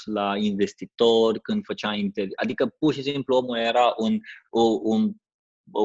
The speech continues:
un microfon cu picioare și unde mergea, înregistra și îl punea sus și era super transparent.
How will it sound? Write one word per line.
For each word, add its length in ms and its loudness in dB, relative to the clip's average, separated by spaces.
un 200 0
microfon 760 0
cu 200 -6
picioare 720 0
și 140 -8
unde 240 0
mergea, 500 -2
înregistra 800 -2
și 160 -10
îl 80 -8
punea 320 -2
sus 300 -8
și 120 -4
era 200 2
super 360 -2
transparent. 640 -4